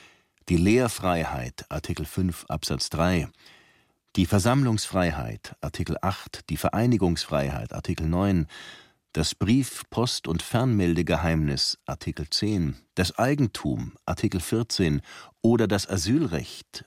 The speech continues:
Artikel sechzehn a, zum Kampfe gegen die freiheitliche demokratische Grundordnung missbraucht, verwirkt diese Grundrechte. Die Verwirkung und ihr Ausmaß werden durch das Bundesverfassungsgericht ausgesprochen.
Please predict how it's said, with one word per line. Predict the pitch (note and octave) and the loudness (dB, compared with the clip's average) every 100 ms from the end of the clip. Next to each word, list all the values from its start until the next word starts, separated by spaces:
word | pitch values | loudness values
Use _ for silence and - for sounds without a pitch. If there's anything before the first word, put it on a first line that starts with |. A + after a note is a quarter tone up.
| _ | _
Artikel | D2+ - G#2+ F2 | -8 -2 -2 0
sechzehn | F#2 G#2+ - E2+ | -2 -4 -2 -2
a, | E2+ A2 D#2+ - - - - _ _ _ | 0 0 0 -4 -12 -20 -20 _ _ _
zum | - G2 F2 | 0 2 0
Kampfe | - C3 D3+ - C3 | -2 -2 -2 -2 0
gegen | G#2+ G2+ F#2+ | 2 2 0
die | D2+ | -2
freiheitliche | - F#2 B2+ A#2 G#2 - F#2+ F#2 | -4 0 0 0 -2 -2 -2 0
demokratische | D2+ E2 D2+ - E2 A2 A2+ - D2+ | 0 0 0 -4 -4 -2 -2 -4 -4
Grundordnung | E2 A#2+ D#3 - D#2 - C2+ B2 | 0 0 0 -2 -4 -2 -4 -2
missbraucht, | D3 - - - C#2 - - - - _ _ _ _ _ _ | -2 -2 -4 -4 -4 -8 -12 -18 -20 _ _ _ _ _ _
verwirkt | _ - F2+ C3 - - - - | _ 0 2 2 0 -6 -16 -6
diese | E2 B1+ C#2+ | -2 -2 -4
Grundrechte. | - C2+ - - - - - _ _ _ _ _ _ _ _ _ _ _ - | -4 -6 -6 -10 -12 -16 -18 _ _ _ _ _ _ _ _ _ _ _ 0
Die | A2 | 2
Verwirkung | - F#2+ C3+ D#3 D#3 D3+ | 4 4 2 0 0 0
und | - F#2 | 0 0
ihr | D2 | 0
Ausmaß | E2+ - F#2 F2+ - - | 0 2 0 2 0 0
werden | F#2 F#2 G2+ | 2 2 0
durch | F2+ - | -2 -4
das | F#2+ - | -6 -4
Bundesverfassungsgericht | A2+ A2+ G2+ - A2 - G2+ - A#1 - - C2+ - - | -2 -2 -2 -4 -6 -4 -4 -4 -4 -4 -6 -6 -8 -8
ausgesprochen. | D2+ C2+ - - - - - | -4 -2 -4 -6 -6 -6 -10